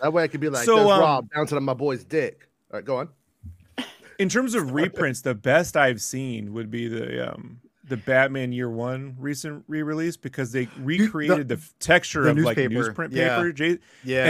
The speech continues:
Speaker 2: and when they,
Speaker 3: oh.
Speaker 2: they, they, and it comes in two editions. It comes in the original newsprint,
Speaker 3: Yeah.
Speaker 2: uh,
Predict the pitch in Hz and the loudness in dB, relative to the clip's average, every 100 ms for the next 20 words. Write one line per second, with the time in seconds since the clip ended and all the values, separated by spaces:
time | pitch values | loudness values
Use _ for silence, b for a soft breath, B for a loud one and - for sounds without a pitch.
0 | 117 165 165 156 110 165 151 165 185 185 | 4 4 4 4 4 2 4 2 4 2
1 | 175 175 - 226 196 151 190 151 160 147 | 2 0 0 2 2 -2 -2 0 -2 -4
2 | 113 117 143 147 147 127 110 135 135 147 | -6 -6 -8 -8 -6 -6 -4 -6 -6 -8
3 | 143 139 - _ _ _ _ _ _ 127 | -8 -8 -14 _ _ _ _ _ _ -2
4 | 139 156 - 165 147 127 127 | 0 0 0 -2 0 2 2